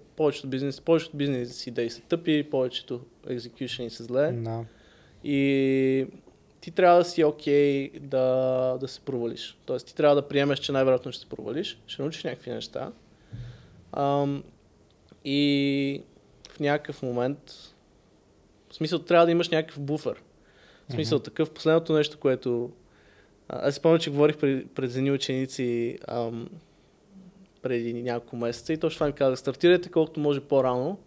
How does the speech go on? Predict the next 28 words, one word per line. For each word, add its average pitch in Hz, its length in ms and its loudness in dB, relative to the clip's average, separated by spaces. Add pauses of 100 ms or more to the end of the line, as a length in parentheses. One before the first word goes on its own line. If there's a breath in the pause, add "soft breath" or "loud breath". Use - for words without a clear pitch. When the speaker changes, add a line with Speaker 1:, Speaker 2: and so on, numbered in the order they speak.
(540 soft breath)
Speaker 1:
обаче 160 400 6
не 160 60 2
взимайте 160 380 4
спестяванията 139 840 2
на 120 100 -4
баба 123 320 4
ви 123 100 0
и, 135 840 -6
и 135 80 -2
не 135 180 -2
събирайте 156 640 4
инвестиции 139 520 -2
от 127 100 -2
близките 127 360 -6
ви 120 60 0
хора" 123 260 0
и 120 40 -4
такива 113 240 -10
неща. - 260 -8 (380 loud breath)
Намерете 156 340 4
начин 175 360 2
да, 147 380 6 (720 soft breath)
да 139 120 -4
бъде 143 800 6 (680)
по-безопас-, 127 800 0
безопасно. 127 720 0 (100)
Така 127 200 -2
че, 127 300 0